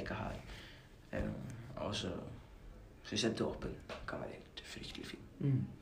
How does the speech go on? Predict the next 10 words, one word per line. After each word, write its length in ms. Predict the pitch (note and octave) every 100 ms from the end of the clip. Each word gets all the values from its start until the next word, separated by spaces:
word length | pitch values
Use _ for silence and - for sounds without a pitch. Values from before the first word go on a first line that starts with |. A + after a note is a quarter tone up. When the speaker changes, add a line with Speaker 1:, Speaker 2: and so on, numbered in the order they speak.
| - - - - -
Speaker 2:
Er 80 | A#2
det 100 | A#2+
noen 100 | A#2
sakramenter 500 | A#2 A#2 A2 F#2+ F#2+
du 80 |
liker 360 | G2+ G2 F#2+ G2
bedre 280 | F#2 F2+ F#2+
enn 120 | F#2+ F2+
andre? 180 | G2+ C3 - - - - -
Speaker 1:
Ja, 160 | A2+